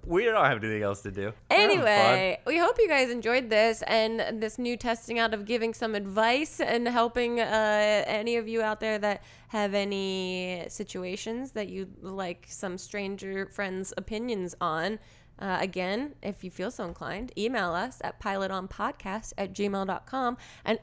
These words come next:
Speaker 2: I will be up for the challenge next week of choosing a few that we will talk about.
Speaker 1: Uh, good luck.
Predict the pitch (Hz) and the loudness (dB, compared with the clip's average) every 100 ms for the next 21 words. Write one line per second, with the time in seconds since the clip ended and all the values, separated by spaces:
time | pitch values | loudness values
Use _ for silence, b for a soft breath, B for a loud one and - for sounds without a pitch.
0 | - 233 330 349 277 233 220 - 202 196 | 0 4 6 4 2 2 2 0 -10 -6
1 | 233 196 196 202 254 294 - 190 185 190 | -2 -2 -2 -2 -2 -2 -4 -6 -6 -10
2 | - - 320 381 330 330 302 - 226 247 | -10 0 4 4 2 -2 -4 -2 0 2
3 | 247 B B 233 214 240 262 233 233 247 | -2 B B 2 4 4 4 4 2 -2
4 | - 277 320 - 73 71 - - - - | -8 -12 -12 -10 -10 -10 -14 -20 -20 -20
5 | - 104 107 104 101 - - - 110 101 | -14 -8 -6 -6 -8 -12 -20 -10 -8 -4
6 | 139 143 - | -6 -6 -10